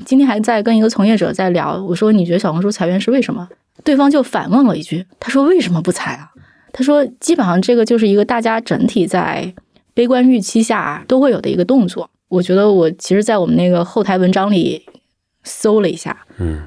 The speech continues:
Speaker 1: 呃，从比如说这些内容平台到电商，
Speaker 2: 嗯。
Speaker 1: 到，嗯，前两年非常火的新消费，新消费其实也裁了一波，比如说，嗯，便利蜂、喜茶、茶颜悦色。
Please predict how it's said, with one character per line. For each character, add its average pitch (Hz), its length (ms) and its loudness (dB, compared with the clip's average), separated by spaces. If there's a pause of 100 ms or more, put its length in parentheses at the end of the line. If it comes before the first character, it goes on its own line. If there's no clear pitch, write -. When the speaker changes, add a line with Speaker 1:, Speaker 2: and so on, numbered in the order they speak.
Speaker 1:
呃， 175 200 0
从 190 720 2
比 175 60 0
如 160 80 2
说 185 160 4
这 196 180 0
些 190 440 2
内 226 200 4
容 151 460 0
平 151 180 -2
台 165 320 -6 (440)
到 185 140 0
电 185 220 2
商， 196 320 -2 (220)
Speaker 2:
嗯。 110 100 -2
Speaker 1:
到， 185 540 -2 (320)
嗯， 170 560 0
前 196 240 -2
两 196 180 -2
年 165 180 -2
非 220 140 -4
常 214 220 2
火 139 280 -4
的 139 160 -6
新 220 160 2
消 233 160 0
费， 190 280 -4 (440)
新 269 160 -2
消 285 100 2
费 285 140 0
其 190 160 0
实 - 20 4
也 175 120 2
裁 151 220 -6
了 165 60 2
一 156 80 0
波， 160 300 -4 (280)
比 175 100 0
如 170 120 2
说， 185 480 0 (420)
嗯， 175 200 0
便 208 180 0
利 196 120 2
蜂、 202 480 0
喜 165 240 -2
茶、 170 500 -2
茶 165 220 -6
颜 185 180 2
悦 208 140 2
色。 202 400 -2